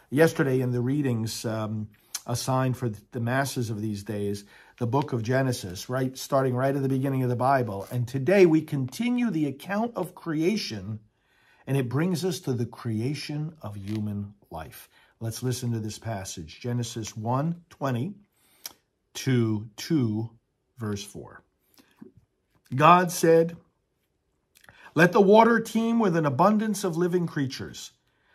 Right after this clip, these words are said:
and on the earth let birds fly beneath the dome of the sky."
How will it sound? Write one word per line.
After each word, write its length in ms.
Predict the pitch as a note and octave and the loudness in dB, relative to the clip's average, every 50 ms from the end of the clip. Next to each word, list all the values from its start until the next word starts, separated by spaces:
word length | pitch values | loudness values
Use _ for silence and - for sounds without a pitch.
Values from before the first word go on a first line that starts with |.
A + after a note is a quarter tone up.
| _ _ _ | _ _ _
and 100 | C#3 D3 | 6 8
on 140 | E3 E3+ E3 | 8 8 10
the 100 | E3+ F#3 | 8 6
earth 420 | G#3+ G3+ D3 A2 - - - - - - | 6 4 2 0 -2 -8 -16 -20 -16 -4
let 300 | - D#3 F#3 F#3+ F#3+ C3+ | 4 6 6 6 6 4
birds 460 | B2 F#3+ G#3+ G#3 F3+ D3 C3 A2+ - | 4 6 6 6 6 4 2 0 -4
fly 400 | - D#3 E3+ F3+ F3 D#3 C3+ C3 | -4 0 4 6 6 6 6 4
beneath 400 | A#2+ C3 B2+ C#3 D#3 F3 E3 - | 2 0 -2 0 0 -2 -2 -2
the 80 | C#3+ B2+ | -4 -2
dome 340 | A#2 B2+ C#3 D3 D3+ D3+ D3 | 0 2 2 2 2 0 -2
of 140 | C#3+ C#3+ | -4 -6
the 80 | C#3 C#3 | -8 -10
sky." 480 | B2+ - - C3 G#2 F#2 - - - | -10 -8 -4 -4 -4 -4 -6 -12 -20